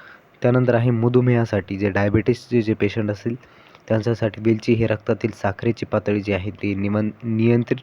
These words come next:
ठेवण्याचं काम करते. तुम्हाला माहिती आहे मधुमेह का होतो? इन्शुलिनच्या जे, अ, डिफिशियन्सीमुळे आपल्याला मधुमेह म्हणजे डायबिटीस, अ, होत असतो.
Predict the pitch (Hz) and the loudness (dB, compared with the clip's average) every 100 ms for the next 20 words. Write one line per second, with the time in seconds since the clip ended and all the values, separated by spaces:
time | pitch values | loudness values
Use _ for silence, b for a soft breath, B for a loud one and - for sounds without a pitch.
0 | - 107 98 95 - 92 92 95 101 135 | -2 0 0 -2 -2 -2 -4 -8 -4 -4
1 | - B B B B B B B - 120 | -6 B B B B B B B -2 2
2 | 127 120 117 120 120 113 113 110 110 104 | 4 4 2 2 2 2 2 2 2 2
3 | 104 98 107 107 101 117 117 107 113 110 | 0 2 0 -2 -2 -2 -2 -2 -2 0
4 | 98 98 104 - - 120 - 113 107 107 | 0 0 -2 -2 -2 -2 0 0 2 0
5 | 101 98 101 98 98 98 98 104 101 104 | -2 -2 -2 -2 -2 -2 -2 -2 -2 -2
6 | 98 95 98 101 104 - 101 98 92 98 | -2 -2 -2 -2 -4 -4 -4 -4 -2 -4
7 | - 107 - | -4 -6 -6